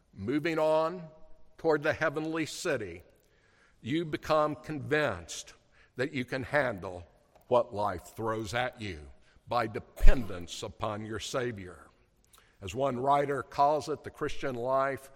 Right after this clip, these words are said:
becomes a long obedience in the same direction.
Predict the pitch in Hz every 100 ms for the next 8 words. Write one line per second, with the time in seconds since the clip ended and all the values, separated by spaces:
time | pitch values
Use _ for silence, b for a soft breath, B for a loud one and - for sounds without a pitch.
0 | B B 123 123 147 143 143 135 127 139
1 | 151 151 151 127 117 151 131 95 80 -
2 | 104 90 90 - 107 104 104 107 113 117
3 | - 90